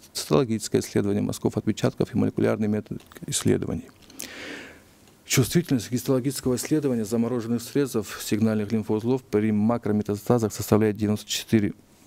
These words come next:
процента и при микрометастазах сорок. Но так ли необходимо выполнение срочного интраоперационного исследования сигнальных лимфатических узлов?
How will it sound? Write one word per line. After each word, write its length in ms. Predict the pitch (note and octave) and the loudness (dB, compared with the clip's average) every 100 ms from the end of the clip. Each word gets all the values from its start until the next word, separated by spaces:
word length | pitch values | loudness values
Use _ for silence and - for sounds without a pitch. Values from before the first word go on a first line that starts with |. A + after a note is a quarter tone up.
| - - | -20 2
процента 480 | A2 G#2+ - G2+ - | 4 4 2 2 0
и 160 | F#2 G2 | -2 0
при 160 | - | 0
микрометастазах 800 | G#2 A2+ A2 G#2+ G2+ G#2 G#2 G2+ G2 - - - | 0 0 0 -2 -2 -2 0 0 -4 -10 -20 -12
сорок. 440 | - - G2 G2 - - - - - _ _ _ - - _ - - - - - - - - - | -6 2 4 2 -6 -18 -20 -20 -20 _ _ _ -20 -20 _ -20 -20 -20 -16 -14 -14 -16 -14 0
Но 300 | G#2 A2 F#2 - D2+ | 2 2 -2 -8 -2
так 180 | B2+ C#3 | 0 0
ли 80 | C#3 | 0
необходимо 540 | C3 C3 C#3+ C#3+ D3 | -2 -2 -4 -2 0
выполнение 520 | G#2+ A2+ A2 A#2+ A2+ | -2 -2 0 0 0
срочного 540 | G2+ - B2 - A2 G#2+ | -4 -2 -2 0 0 0
интраоперационного 840 | G#2 A2+ A2+ A2 - B2 A2 G#2 | 0 -2 0 -2 0 2 2 0
исследования 500 | G#2 - B2 B2 A2 | -2 -2 -2 0 -2
сигнальных 560 | G2+ - G#2+ A2 A2+ - | -2 0 0 2 -2 -4
лимфатических 640 | A2 A2 - A2+ - - A2+ | -2 -2 -2 -2 -2 -4 -4
узлов? 380 | G#2+ A2 G2+ | 0 0 0